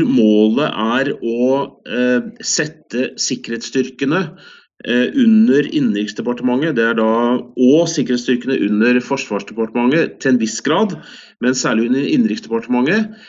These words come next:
eh, sette dem i stand til å kunne, eh,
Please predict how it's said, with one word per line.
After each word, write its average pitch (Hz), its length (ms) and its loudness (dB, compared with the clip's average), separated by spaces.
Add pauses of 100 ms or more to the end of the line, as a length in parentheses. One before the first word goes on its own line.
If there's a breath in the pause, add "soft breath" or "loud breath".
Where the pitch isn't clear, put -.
(140)
eh, 139 300 -2
sette 151 320 -2
dem 117 140 4
i 160 40 2
stand 143 440 -2
til 120 140 -2
å 123 120 -2
kunne, 135 460 2 (360 loud breath)
eh, 131 320 2